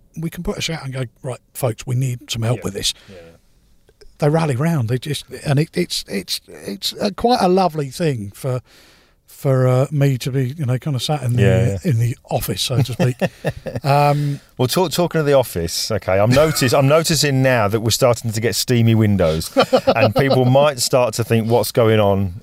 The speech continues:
Speaker 2: in that there vehicle?" And there's all, it's all liveried up with Veterans Charity. Right, so I wanna make sure we, let's
Speaker 1: It might,
Speaker 2: talk.
Speaker 1: it
Speaker 2: Let's,
Speaker 1: might start
Speaker 2: let,
Speaker 1: looking a bit odd,
Speaker 2: yeah, it
Speaker 1: yeah,
Speaker 2: might start looking
Speaker 1: maybe.
Speaker 2: odd. So let's wrap this up. But before we do,
Speaker 1: <laughs>
Speaker 2: just give us a. You mentioned Normandy.
Speaker 1: Yes.
Speaker 2: Uh, I'm gonna be there. I'm really excited about being there for the seventy-fifth anniversary in June.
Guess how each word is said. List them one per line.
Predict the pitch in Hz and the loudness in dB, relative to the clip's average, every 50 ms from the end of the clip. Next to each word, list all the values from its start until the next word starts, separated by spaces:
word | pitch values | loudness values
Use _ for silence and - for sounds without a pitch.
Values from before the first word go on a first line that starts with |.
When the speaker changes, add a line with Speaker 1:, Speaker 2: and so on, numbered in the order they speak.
| _ _ | _ _
Speaker 2:
in | 127 120 113 113 | -2 0 2 2
that | 110 104 107 110 | 2 0 0 2
there | 107 104 101 98 | 2 4 4 4
vehicle?" | 98 107 104 104 - - 85 85 82 | 4 2 2 0 0 -2 -4 -4 -2
And | 95 120 123 | 0 0 2
there's | 123 139 | 2 2
all, | 165 170 156 | 2 0 0
it's | 117 107 - | 0 0 2
all | 165 160 | 2 2
liveried | 165 160 165 151 139 151 139 139 | 4 4 2 2 2 0 0 2
up | 135 117 | 0 0
with | 104 123 110 | 0 0 0
Veterans | 131 123 113 - 120 110 - | 0 0 0 -2 -2 -2 0
Charity. | - 120 113 104 95 - 98 71 71 - _ _ _ _ _ - - _ _ - | 2 2 2 2 2 -2 -6 -10 -10 -12 _ _ _ _ _ -20 -20 _ _ 0
Right, | 107 107 110 | 0 2 2
so | - 131 131 | 2 2 2
I | |
wanna | 143 156 165 165 | 4 4 2 2
make | 156 | 2
sure | 135 160 143 | 0 -2 -4
we, | 143 - 135 - - | -6 -6 -8 -2 0
let's | 160 160 156 | 2 2 4
Speaker 1:
It | |
might, | 180 190 | 4 2
Speaker 2:
talk. | 214 208 | 2 4
Speaker 1:
it | - | 4
Speaker 2:
Let's, | 208 202 226 | 4 4 4
Speaker 1:
might | 254 | 2
start | 220 - - - 196 | 0 0 0 2 2
Speaker 2:
let, | 175 190 208 | 2 2 2
Speaker 1:
looking | 202 165 151 | 2 0 0
a | 160 | -2
bit | 160 151 | -2 0
odd, | 151 160 160 | 2 2 4
Speaker 2:
yeah, | 156 | 6
it | 143 - | 6 6
Speaker 1:
yeah, | 165 | 6
Speaker 2:
might | 180 175 | 4 4
start | 160 190 170 165 | 4 2 2 2
looking | 165 165 | 2 2
Speaker 1:
maybe. | 143 135 110 | 2 2 2
Speaker 2:
odd. | 98 | 2
So | - 143 | 2 0
let's | 165 196 - - | 0 0 0 0
wrap | 185 196 - 170 | 0 0 0 0
this | 170 143 - 139 | 0 0 0 2
up. | 110 | 2
But | - 135 | 2 2
before | 135 143 131 - - - - 170 | 2 0 0 2 2 2 2 2
we | 170 165 | 2 0
do, | - 147 113 95 95 110 | 0 0 0 2 0 -2
Speaker 1:
<laughs> | 113 - 170 | -2 -2 -2
Speaker 2:
just | - - | -2 -2
give | - 214 190 | -2 -2 0
us | 196 180 | 0 0
a. | 180 151 123 127 | 0 0 0 0
You | 139 135 135 | 0 2 2
mentioned | 147 170 165 - - 147 135 | 2 2 0 0 0 2 4
Normandy. | 127 120 117 120 117 117 113 131 143 160 160 - _ _ _ _ _ _ _ _ _ _ - | 4 4 4 4 4 4 2 2 2 0 -2 -4 _ _ _ _ _ _ _ _ _ _ -4
Speaker 1:
Yes. | 147 151 113 113 107 107 110 110 - | 0 2 4 4 4 4 2 2 2
Speaker 2:
Uh, | 131 | 2
I'm | 139 135 | 2 2
gonna | 127 139 135 123 | 2 0 0 0
be | 131 127 | 0 2
there. | 120 131 135 147 165 147 127 | 2 4 4 4 2 2 2
I'm | 120 120 120 123 | 2 4 4 6
really | 131 135 120 117 | 4 4 2 2
excited | - - - 113 101 - 104 | 0 0 0 -2 -2 -2 -2
about | 110 101 95 | -2 -2 0
being | 110 110 107 104 | 2 2 2 4
there | 107 113 113 | 4 4 2
for | - - | 2 0
the | 107 - | -2 0
seventy-fifth | - - 117 110 107 - - - 110 - 110 | 0 0 0 0 -2 -6 -6 -8 -4 -2 0
anniversary | 110 107 101 107 110 110 110 - 131 127 113 | 0 2 2 4 4 2 2 0 -2 -2 0
in | 107 104 | 0 0
June. | 98 - 127 127 139 143 139 | 0 2 2 4 2 2 0